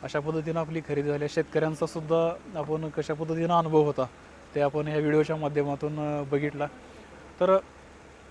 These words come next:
अ, मी स्क्रीनवर नंबर दिलायच, अशा पद्धतीनं तुम्ही कॉन्टॅक्ट साधून, अ, हरियाणाला खरेदीसाठी येऊ शकता. तर मित्रांनो, हा व्हिडिओ कसा वाटला नक्की कमेंट करून सांगा.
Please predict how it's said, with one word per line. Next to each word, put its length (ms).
अ, 40
मी 480
स्क्रीनवर 360
नंबर 280
दिलायच, 320
अशा 180
पद्धतीनं 500
तुम्ही 340
कॉन्टॅक्ट 420
साधून, 320
अ, 200
हरियाणाला 520
खरेदीसाठी 560
येऊ 100
शकता. 300
तर 400
मित्रांनो, 280
हा 100
व्हिडिओ 300
कसा 220
वाटला 240
नक्की 220
कमेंट 280
करून 200
सांगा. 220